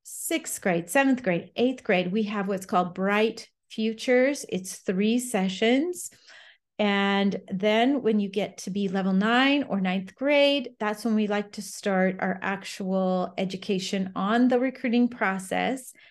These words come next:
and build your foundation, build your, um, understanding of marketing yourself to college coaches, teach you how to write your m-, emails, teach you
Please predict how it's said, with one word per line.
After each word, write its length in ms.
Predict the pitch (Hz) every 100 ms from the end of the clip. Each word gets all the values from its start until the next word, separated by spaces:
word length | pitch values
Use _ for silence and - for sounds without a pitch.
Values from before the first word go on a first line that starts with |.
| _
and 220 | 196 190 185
build 340 | 214 226 233
your 100 | 233
foundation, 1000 | 233 202 196 190 202 202 190 185 - 165 - _ _ -
build 480 | 202 208 214 185
your, 680 | 196 202 202 196 196 190 190 190 _ _ _ _ -
um, 340 | 196 185 180 -
understanding 880 | 196 208 196 220 196 202 208 208 202
of 500 | 196 196 202 196 190 _ _ _ _ -
marketing 600 | 180 190 226 233 190 190
yourself 680 | 180 185 180 165 147 165 _ _ _ _
to 120 | -
college 420 | 196 202 185 185
coaches, 760 | - 180 170 - - 220 - - _
teach 320 | - 226 214 233
you 80 |
how 360 | 196 - 190 208
to 100 | 214
write 260 | 214 208 -
your 140 | 214
m-, 180 | 214 -
emails, 720 | 220 220 196 180 165 165 -
teach 320 | - 208 -
you 240 | 208 196